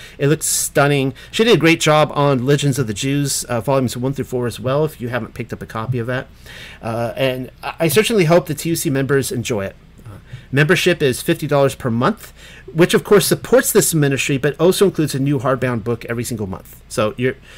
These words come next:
I mean, it, th-, these go for, like, you know,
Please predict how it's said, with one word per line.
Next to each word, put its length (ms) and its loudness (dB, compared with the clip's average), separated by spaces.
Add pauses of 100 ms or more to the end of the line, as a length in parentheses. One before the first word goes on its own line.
(180)
I 60 -4
mean, 320 0 (240)
it, 240 -12 (180)
th-, 240 -10
these 220 2
go 180 6
for, 160 2
like, 240 2 (240)
you 140 -4
know, 180 -4